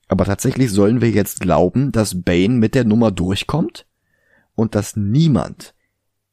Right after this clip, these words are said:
niemand danach auch nur irgendwelche Fragen stellt. Bis hierhin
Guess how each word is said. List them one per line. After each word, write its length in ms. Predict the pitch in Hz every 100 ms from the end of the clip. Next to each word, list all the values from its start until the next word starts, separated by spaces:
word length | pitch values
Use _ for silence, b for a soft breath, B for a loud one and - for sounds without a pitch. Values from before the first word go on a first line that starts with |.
| _
niemand 640 | 113 131 175 143 60 - - _ _ _ -
danach 420 | 82 87 98 -
auch 160 | 85
nur 180 | 101 104
irgendwelche 380 | 104 120 92 95
Fragen 320 | - 80 82
stellt. 360 | - - - - _ _ _ _ _ _ _ _ _ _ _ _ _ _ _ _ _ _ _ _ -
Bis 180 | 90 -
hierhin 560 | - 107 95 82 -